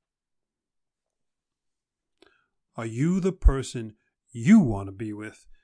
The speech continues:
when you're at work? I don't c-, let me, let me tell you something. I don't care if you are a D H L delivery man. Matter of fact, if you are,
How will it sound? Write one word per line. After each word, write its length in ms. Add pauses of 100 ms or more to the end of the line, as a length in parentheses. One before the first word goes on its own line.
(220)
when 180
you're 180
at 80
work? 320 (400)
I 140
don't 240
c-, 100 (100)
let 180
me, 100
let 100
me 60
tell 140
you 40
something. 240 (100)
I 120
don't 200
care 560 (800)
if 220
you 340
are 500 (140)
a 220
D 360
H 260
L 160
delivery 500
man. 340
Matter 180
of 80
fact, 260
if 180
you 300
are, 580